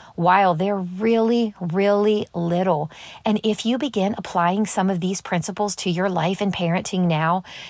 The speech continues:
you will absolutely see growth in gratitude in your kids. And I think it might just change you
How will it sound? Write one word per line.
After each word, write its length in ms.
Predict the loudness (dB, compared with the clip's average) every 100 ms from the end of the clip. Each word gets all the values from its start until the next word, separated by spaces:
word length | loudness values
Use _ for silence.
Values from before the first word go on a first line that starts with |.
| -4
you 380 | 0 2 4 4
will 540 | 2 4 6 4 2 0
absolutely 1000 | 0 0 0 -2 0 2 0 0 -2 -2
see 480 | -4 -4 -2 -2 -4
growth 640 | -4 0 2 2 0 -8 -16 -20 -6
in 160 | 0 2
gratitude 600 | 4 2 2 -2 -4 -2
in 120 | -2
your 100 | -2
kids. 480 | -4 -6 -6 -8 -10 _ _ _ _ _ -20 _ -6
And 120 | -2 0
I 180 | 0 0
think 380 | -2 -2 -2 -2
it 140 | -2
might 340 | 0 0 -2 -4
just 460 | -6 -6 -6 -10
change 420 | -8 -2 -2 -2 -2
you 380 | -2 -2 -4